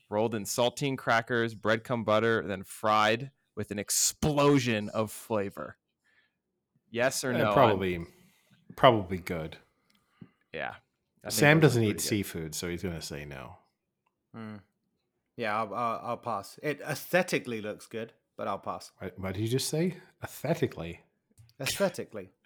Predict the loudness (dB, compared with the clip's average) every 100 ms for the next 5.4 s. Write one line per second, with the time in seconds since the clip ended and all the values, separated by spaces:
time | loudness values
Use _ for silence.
0 | _ _ -14 -10 4 4 6 2 4 4
1 | 2 -4 -10 -12 _ _ _ -20 -20 -20
2 | -20 -18 -14 -12 -12 -16 -16 -16 -16 -20
3 | _ -12 4 6 6 -2 -14 -12 -12 -12
4 | -16 -18 _ _ -20 -12 -10 -6 -4 -2
5 | -2 -4 -10